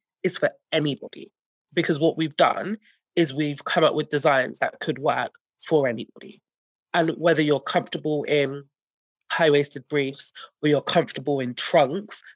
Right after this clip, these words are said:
they work for you, whether you're male, female, non-binary, or trans. Like, we're thinking more about comfortability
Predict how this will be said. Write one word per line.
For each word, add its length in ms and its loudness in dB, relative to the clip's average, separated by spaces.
they 120 4
work 340 2
for 120 -8
you, 240 -12
whether 200 0
you're 200 0
male, 440 2
female, 560 -4
non-binary, 640 -2
or 120 -18
trans. 540 -6
Like, 280 2
we're 180 2
thinking 340 0
more 140 0
about 360 0
comfortability 640 -6